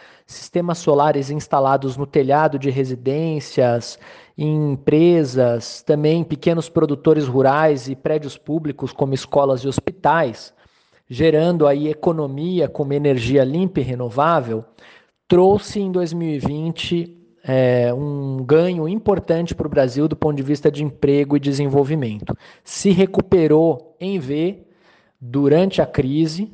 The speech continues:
né, a, os desafios da economia, e conseguiu, portanto, contribuir para o crescimento do Brasil. E pra dois mil e vinte e um, as expectativas e projeções da A B Solar são igualmente positivas.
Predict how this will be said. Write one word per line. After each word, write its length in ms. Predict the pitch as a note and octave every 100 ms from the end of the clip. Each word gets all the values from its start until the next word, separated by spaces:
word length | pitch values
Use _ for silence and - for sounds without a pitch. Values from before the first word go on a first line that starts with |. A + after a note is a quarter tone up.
| -
né, 320 | B2+ D3+ G3 -
a, 280 | B2 A#2+ A#2+
os 160 | A#2+
desafios 640 | B2 C#3 - - E3+ E3+
da 140 | C#3 C3
economia, 680 | C3 C3+ B2 A#2+ C3 F3+ G#3+ _ _ _ _
e 40 | -
conseguiu, 480 | E3+ F3+ F3+ D#3 F3+
portanto, 480 | F#3 E3+ E3 E3+
contribuir 520 | - F3+ F3 D#3+ D3 E3
para 320 | - F3+ G3+
o 40 |
crescimento 640 | G3 F#3 - D#3+ C#3+ C#3+ D3
do 120 | D3
Brasil. 420 | D#3+ D#3 A2 A2
E 40 |
pra 220 | - E3+ F#3
dois 220 | G3 E3
mil 140 | F#3
e 60 | F3+
vinte 280 | F3 E3+ -
e 80 |
um, 200 | D#3+ G3 G3+ - - _ _
as 160 | C#3 D3
expectativas 1000 | D#3 - E3+ - D3+ - F3+ G3 D#3 C3+
e 40 |
projeções 760 | - F#3+ F3+ F#3 - D3+ C#3
da 120 | C3 C3+
A 40 |
B 140 | C3+ B2+
Solar 600 | - B2 C3 D#3 E3 E3+
são 420 | - - D#3 D#3
igualmente 580 | F3 F3 D#3 D#3 D#3 -
positivas. 1000 | - C3+ B2+ - C#3 C#3 D3 F3 -